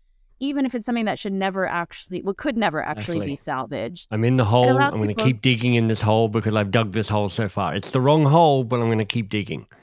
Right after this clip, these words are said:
Speaker 1: Exactly,
Speaker 2: Yeah.
Speaker 1: right? Which is common. And why is it common? Because people are worried about either themselves or their team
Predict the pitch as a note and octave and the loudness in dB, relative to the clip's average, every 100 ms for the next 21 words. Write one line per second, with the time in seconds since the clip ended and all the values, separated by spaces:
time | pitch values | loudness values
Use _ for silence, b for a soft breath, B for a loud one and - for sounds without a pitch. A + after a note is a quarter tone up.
0 | b - G3+ G#3+ G#3+ A#3+ F3+ D3 E3+ F#3+ | b -14 -6 -2 0 -2 -6 -4 -2 -4
1 | C#4+ A#3+ C4+ A#3+ - D#4 G4+ A3 A#2 - | -2 -6 -4 -8 -6 -2 -2 -2 -4 -4
2 | F#3+ F#3+ A#3+ B3 G3 - F#4+ A3+ G3+ A3 | -2 -2 -2 -4 -6 -2 -2 -2 -4 -4
3 | A#3 - D#4 D4+ D4 C#4 A#3+ D#4 D4 A#3+ | -8 -8 -10 -6 -4 -4 -4 -6 -6 -4
4 | G#3+ - A#3 A3 G#3 - C4 B3+ G#3+ F#3+ | -4 -4 -4 -4 -4 -2 -2 -2 -4 -4
5 | F#3 - E4+ A3+ | -6 -6 -6 -6